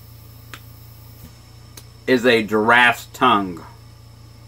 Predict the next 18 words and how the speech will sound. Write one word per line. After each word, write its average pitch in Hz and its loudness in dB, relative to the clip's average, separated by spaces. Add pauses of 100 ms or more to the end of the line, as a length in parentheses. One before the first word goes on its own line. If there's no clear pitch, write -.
(560)
What 110 0
color 127 2
is 101 -4
a 101 -4
giraffe's 101 -2
tongue? 95 -4 (1400)
Mm-hmm. 107 -4 (1000)
And 113 -4
if 110 -2
you 110 -2
know 147 4
me, 147 0 (1500)
it's 131 -4
actually 120 0
my 110 -4
favorite 113 -6
color. 92 -8 (840)
<laughs> - -